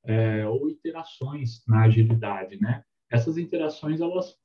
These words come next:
vão ter ali entre duas e quatro semanas, né? O, o próprio, eh, guia Scrum, ele sugere, né, essas iterações entre duas e quatro semanas,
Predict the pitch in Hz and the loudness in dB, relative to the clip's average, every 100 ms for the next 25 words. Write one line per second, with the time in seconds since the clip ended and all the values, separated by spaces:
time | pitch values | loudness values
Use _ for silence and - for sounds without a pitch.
0 | _ 165 160 - 151 147 135 139 - 123 | _ 0 0 2 2 2 0 -6 -10 -4
1 | 117 190 196 151 - - 120 - 156 143 | 0 4 4 2 -4 -4 -2 -4 -6 -2
2 | 151 185 120 101 120 - 117 104 104 - | -2 -2 0 2 2 2 0 -2 -4 -10
3 | _ _ _ _ - 101 98 95 90 90 | _ _ _ _ 2 4 4 2 -4 -16
4 | _ _ _ _ _ _ _ _ _ _ | _ _ _ _ _ _ _ _ _ _
5 | _ 107 104 104 107 101 98 95 90 - | _ 4 4 6 6 6 4 -2 -8 -18
6 | _ _ _ _ 101 98 95 92 92 98 | _ _ _ _ -4 0 0 0 -6 0
7 | 104 117 101 - - 107 139 113 98 - | 2 4 2 -2 -4 -2 -2 -4 -8 -8
8 | 101 98 101 117 107 - _ - 110 117 | -8 -4 0 0 -2 -8 _ -4 -4 -4
9 | - - - 104 98 101 101 101 - 104 | -8 -20 -10 -8 -8 -6 -4 -4 -2 2
10 | 104 101 - 104 104 107 101 107 110 101 | 2 0 -4 -2 -2 -2 -2 0 0 -2
11 | 104 - 95 98 - 151 156 151 175 202 | -8 -14 -14 -14 -6 -2 -2 -2 -2 -2
12 | 208 | -2